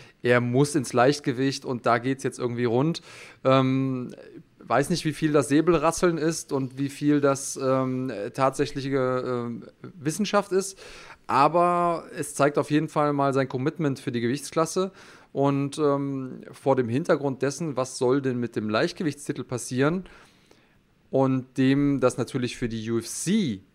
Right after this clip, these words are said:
ein Conor McGregor als Champion wahrscheinlich die lukrativste, beste Variante wäre, ist es natürlich sinnvoll zu hören, dass er sich für diese Gewichtsklasse committet. Also das muss man natürlich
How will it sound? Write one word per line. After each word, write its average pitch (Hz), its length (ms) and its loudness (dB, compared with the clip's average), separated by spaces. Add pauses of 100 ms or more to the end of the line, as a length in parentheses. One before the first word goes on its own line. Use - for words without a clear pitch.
(280)
ein 110 600 -2
Conor 123 180 0
McGregor 131 380 4
als 127 200 0
Champion 131 380 0
wahrscheinlich 127 760 0
die 113 340 -2
lukrativste, 127 840 -4
beste 147 480 0
Variante 113 540 0
wäre, 117 360 4 (460)
ist 143 160 2
es 165 160 -2
natürlich 135 540 0
sinnvoll 151 480 0
zu 131 180 0
hören, 131 240 4
dass 135 160 -2
er 131 160 0
sich 139 200 -4
für 131 100 -4
diese 123 240 -2
Gewichtsklasse 117 640 -4
committet. 110 580 -2
Also 113 300 -6
das 123 240 -4
muss 139 180 -4
man 135 160 -2
natürlich 127 520 -6